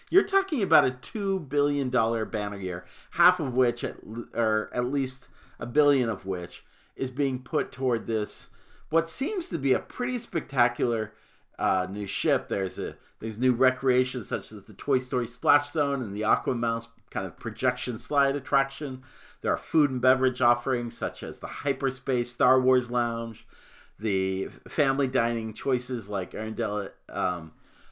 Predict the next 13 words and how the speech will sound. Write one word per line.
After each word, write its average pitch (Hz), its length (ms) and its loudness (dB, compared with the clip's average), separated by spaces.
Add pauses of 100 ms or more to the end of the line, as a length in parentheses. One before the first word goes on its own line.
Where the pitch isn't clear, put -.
(140)
a 117 60 -4
Frozen 131 540 2
dining 117 580 -2
adventure, 117 840 -2
Worlds 127 440 2
of 117 120 0
Marvel, 113 680 2 (340)
and 107 560 -4 (240)
nineteen 120 480 -4
twenty-three 123 680 0
set 117 320 -4
to 107 100 -12
Hollywood, 123 760 0